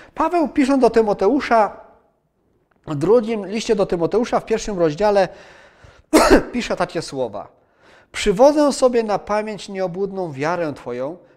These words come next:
która była zadomowiona w babce twojej Loidzie i w matce twojej Eunice, a pewien jestem, że i w tobie żyje. Kiedy na ten fragment popatrzymy,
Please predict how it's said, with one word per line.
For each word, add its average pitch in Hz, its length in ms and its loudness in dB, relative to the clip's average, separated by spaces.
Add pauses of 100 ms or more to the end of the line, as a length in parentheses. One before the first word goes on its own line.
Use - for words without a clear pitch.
(140)
która 165 180 -4
była 160 220 -4
zadomowiona 151 640 -6
w 120 100 -10
babce 156 320 -4
twojej 139 360 -6
Loidzie 151 600 -8 (340)
i 143 100 -8
w 135 80 -8
matce 170 380 -6
twojej 131 340 -8
Eunice, 143 680 -12 (840)
a 139 300 0
pewien 254 360 2
jestem, 156 500 -6 (340)
że 135 180 -8
i 151 120 -12
w - 100 -20
tobie 104 360 -12
żyje. 92 340 -16 (1900)
Kiedy 240 200 -6
na 269 100 0
ten 254 140 -4
fragment 302 340 -2
popatrzymy, 220 680 -4